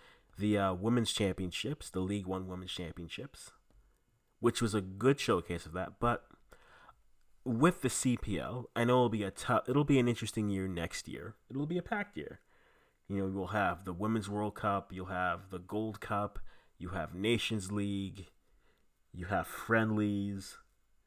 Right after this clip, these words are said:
and games, She Believes Cup for the women early in the year. However, I think One Soccer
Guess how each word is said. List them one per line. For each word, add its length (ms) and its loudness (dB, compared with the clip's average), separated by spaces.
and 180 -8
games, 400 -4
She 160 0
Believes 320 0
Cup 320 -2
for 160 -10
the 80 -2
women 380 -2
early 280 -2
in 60 -2
the 100 -6
year. 360 -6
However, 400 6
I 140 2
think 320 0
One 300 2
Soccer 680 -4